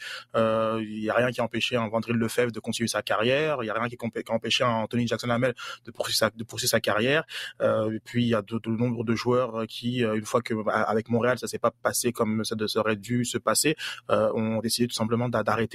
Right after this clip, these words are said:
Euh, c'est vrai qu'il faut peut-être un peu se pencher aussi sur, euh, le, les profils, les motivations et le rapport au, au soccer professionnel que, qu'ont certains joueurs.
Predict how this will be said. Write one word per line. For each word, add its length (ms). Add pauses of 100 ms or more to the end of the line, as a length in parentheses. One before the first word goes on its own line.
(420)
Euh, 220
c'est 120
vrai 140
qu'il 140
faut 80
peut-être 160
un 60
peu 100
se 100
pencher 400
aussi 260
sur, 360
euh, 120
le, 120
les 200
profils, 400
les 120
motivations 640 (220)
et 60
le 100
rapport 400
au, 180
au 40
soccer 260
professionnel 520
que, 160
qu'ont 200
certains 320
joueurs. 220